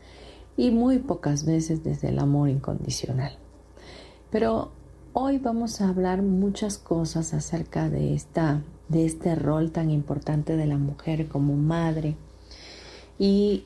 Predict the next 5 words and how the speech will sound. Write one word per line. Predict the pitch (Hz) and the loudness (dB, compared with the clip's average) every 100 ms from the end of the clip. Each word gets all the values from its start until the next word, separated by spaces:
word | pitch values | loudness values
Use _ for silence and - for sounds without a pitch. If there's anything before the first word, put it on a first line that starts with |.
| - | -2
es | 214 | -2
que | - 233 | 0 0
realmente | 214 208 208 202 202 202 | 2 0 2 4 4 2
no | 190 185 | 4 4
existe | 202 220 - - 180 - - 165 160 160 | 2 0 -4 -4 -4 -4 -6 -2 -2 -4